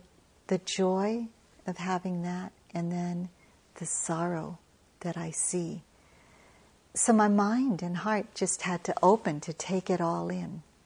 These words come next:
You know, the, the birth and the death, the joy and the sorrow, the beauty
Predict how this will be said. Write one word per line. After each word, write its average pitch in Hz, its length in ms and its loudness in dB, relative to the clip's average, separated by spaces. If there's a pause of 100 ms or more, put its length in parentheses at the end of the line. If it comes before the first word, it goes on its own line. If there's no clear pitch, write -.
(280)
You 170 60 -6
know, 170 120 -4
the, 165 280 -6 (1500)
the 175 80 4
birth 180 460 2
and 170 120 0
the 170 100 -2
death, - 600 -6 (520)
the 170 100 0
joy 170 640 2
and 165 160 -2
the 156 40 -4
sorrow, 165 640 2 (1600)
the 165 240 4
beauty 185 720 2